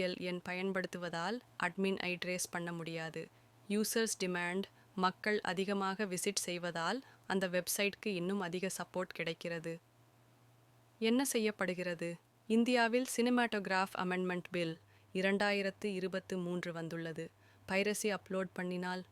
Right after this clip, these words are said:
மூன்று ஆண்டுகள் ஜெயில் பிளஸ் பத்து லட்சம் ரூபாய் ஃபைன் வரை தண்டனை. தமிழ் ராக்கர்ஸ், தமிழ் பிளாஸ்டர்ஸ் போன்ற பல குழுக்களின் அட்மின்ஸ் ஏற்கனவே கைது செய்யப்பட்டுள்ளனர்.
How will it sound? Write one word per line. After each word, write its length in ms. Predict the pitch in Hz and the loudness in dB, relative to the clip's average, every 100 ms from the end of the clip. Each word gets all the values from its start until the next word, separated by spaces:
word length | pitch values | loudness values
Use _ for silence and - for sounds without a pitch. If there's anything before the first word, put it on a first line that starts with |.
| 185 | 2
மூன்று 320 | 202 220 208 208 | 6 6 4 0
ஆண்டுகள் 500 | 196 202 202 196 196 175 | 0 0 0 0 0 0
ஜெயில் 260 | 185 190 202 - | 0 2 2 2
பிளஸ் 260 | 185 196 - - - - - - | 0 0 -4 -10 -20 -20 -20 -4
பத்து 340 | 208 208 - 262 | -2 -2 0 2
லட்சம் 340 | 220 202 226 208 | 2 2 0 2
ரூபாய் 280 | 196 190 190 - | 2 0 -2 -2
ஃபைன் 260 | 180 185 175 | 0 0 0
வரை 180 | 170 175 | -2 -4
தண்டனை. 420 | 170 165 170 165 - _ - - - - | -4 -4 -4 -6 -10 _ -20 -20 -18 -2
தமிழ் 320 | 180 196 196 | 2 4 4
ராக்கர்ஸ், 400 | 185 180 202 214 - - - _ | 2 0 -2 -2 -6 -12 -20 _
தமிழ் 320 | 202 196 214 | 2 4 4
பிளாஸ்டர்ஸ் 520 | 196 185 175 190 185 - | 4 0 0 0 -2 -2
போன்ற 280 | 185 185 | -4 -2
பல 340 | 185 185 196 214 - | -2 0 2 2 2
குழுக்களின் 480 | 196 202 202 190 - 175 | 2 2 0 -2 -2 -4
அட்மின்ஸ் 400 | 170 190 202 - - - 190 | -2 -2 -2 -4 -12 -4 0
ஏற்கனவே 440 | 208 - 196 190 208 | 2 2 0 0 -2
கைது 320 | 180 175 180 | -2 -4 -4
செய்யப்பட்டுள்ளனர். 800 | 180 170 170 170 170 165 160 165 | -4 -4 -4 -6 -4 -4 -6 -8